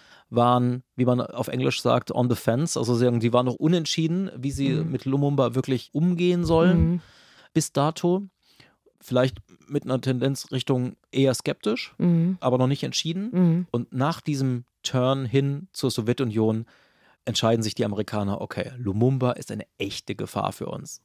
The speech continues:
Speaker 2: Und der amerikanische Botschafter in Belgien schreibt nach Washington, unser oberstes Ziel muss es sein, die Lumumba-Regierung,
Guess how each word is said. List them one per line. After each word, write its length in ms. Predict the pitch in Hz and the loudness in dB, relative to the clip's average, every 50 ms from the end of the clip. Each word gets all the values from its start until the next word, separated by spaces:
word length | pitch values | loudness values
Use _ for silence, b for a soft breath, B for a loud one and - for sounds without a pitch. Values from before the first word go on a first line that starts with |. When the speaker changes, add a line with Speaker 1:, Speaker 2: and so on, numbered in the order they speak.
| _ - | _ 4
Speaker 2:
Und 120 | 180 180 | 6 8
der 120 | - 151 147 | 10 10 10
amerikanische 720 | 175 185 170 160 165 - - 170 185 202 214 180 180 175 | 12 12 10 10 8 8 8 8 8 8 8 8 6 4
Botschafter 580 | 151 - 190 214 - - 214 190 175 - - 165 | 4 6 4 4 6 6 4 4 4 4 4 4
in 160 | - 151 147 | 6 4 6
Belgien 480 | - 151 156 185 214 190 214 196 190 | 8 8 8 8 8 8 6 6 6
schreibt 320 | 180 - - 151 160 160 - | 6 4 4 4 4 6 4
nach 160 | 160 151 143 | 2 4 4
Washington, 600 | 151 165 175 - - 180 175 - _ - 180 175 b b b b b b b b - | 6 4 4 6 4 2 2 2 _ 0 0 0 b b b b b b b b 6
unser 300 | 180 185 175 - - - | 8 8 8 8 8 8
oberstes 560 | 170 214 190 196 180 - - 165 151 - - | 8 8 8 8 8 6 4 -2 -2 -2 -2
Ziel 260 | - - 202 214 208 | 2 6 8 10 10
muss 240 | 196 185 180 165 - | 10 10 8 6 4
es 180 | 143 131 - - | 2 -2 0 2
sein, 260 | - 151 156 165 165 | 4 6 6 8 6
die 80 | 165 | 6
Lumumba-Regierung, 1080 | 156 151 147 151 156 170 180 170 175 160 143 160 151 139 160 160 156 151 156 156 156 151 | 6 6 8 8 8 8 8 8 8 8 8 6 4 6 6 6 8 8 8 6 6 4